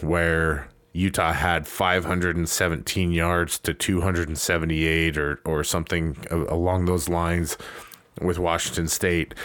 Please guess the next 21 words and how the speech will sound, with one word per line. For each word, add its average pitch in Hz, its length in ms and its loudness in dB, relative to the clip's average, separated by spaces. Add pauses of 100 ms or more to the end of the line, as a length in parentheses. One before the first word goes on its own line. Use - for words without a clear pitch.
(320)
So 92 280 2
for 110 120 2
Utah 107 360 4
to 98 60 2
rack 98 260 4
up 67 140 -2
those 101 320 2
m-, 101 80 -4
kinds 104 280 0
of 87 100 2
yards, 92 320 2
these 131 240 4
are 156 120 4
the 117 80 2
type 104 280 2
of 101 80 4
yards 95 360 4
that 87 180 0
traditionally 98 720 2
we 92 220 4
see 98 500 4